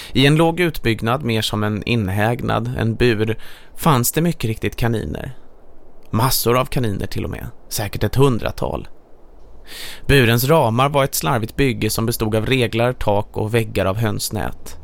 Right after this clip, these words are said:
Djuren hade det trångt där inne, där mat och spillning samsades om utrymmet. Lukas gick fram och trampade till jorden vid den yttre regeln ner till på buren.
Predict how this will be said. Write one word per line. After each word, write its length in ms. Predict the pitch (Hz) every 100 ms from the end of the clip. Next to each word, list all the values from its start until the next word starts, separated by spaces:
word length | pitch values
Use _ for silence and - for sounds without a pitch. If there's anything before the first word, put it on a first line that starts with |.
| - - - - -
Djuren 380 | - 131 117 120
hade 200 | 139 131
det 80 | 139
trångt 440 | - 131 147 147
där 100 | 110
inne, 340 | 107 98 62 -
där 160 | 101
mat 420 | 107 104 101 - 117
och 80 |
spillning 540 | - 123 113 101 98 104
samsades 600 | - 110 98 107 104 107
om 100 | 110
utrymmet. 720 | 110 - 113 - 64 - - - - - - - - - - - -
Lukas 540 | - 120 110 - 113 120
gick 160 | 117
fram 360 | - 113 104 107
och 120 | 107
trampade 400 | 113 113 120 123
till 320 | - 131 123
jorden 400 | 104 98 101 101
vid 120 | 98
den 140 | 101 104
yttre 340 | 101 - 107
regeln 480 | 107 107 92 98 101
ner 160 | 107 101
till 220 | - 98
på 100 | 107
buren. 460 | 104 - 58 53